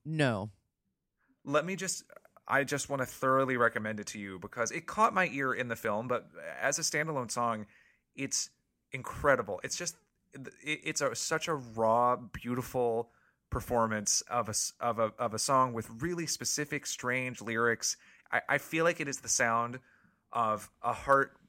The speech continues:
Speaker 2: breaking, but with the hope that it will be repaired. I love it so, so much.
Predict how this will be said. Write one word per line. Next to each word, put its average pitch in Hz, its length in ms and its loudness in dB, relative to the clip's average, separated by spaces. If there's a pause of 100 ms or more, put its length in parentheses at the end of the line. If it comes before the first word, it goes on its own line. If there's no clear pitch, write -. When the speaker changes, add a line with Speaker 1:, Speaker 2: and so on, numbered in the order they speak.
(140)
Speaker 2:
breaking, 120 640 2
but 120 180 2
with 123 280 -4
the 117 80 2
hope 127 340 0
that 117 100 0
it 110 120 -4
will 113 100 -6
be 113 140 -6
repaired. 107 640 -2
I 113 100 -4
love 120 220 0
it 120 100 -6
so, 117 380 0
so 113 200 -2
much. - 360 -10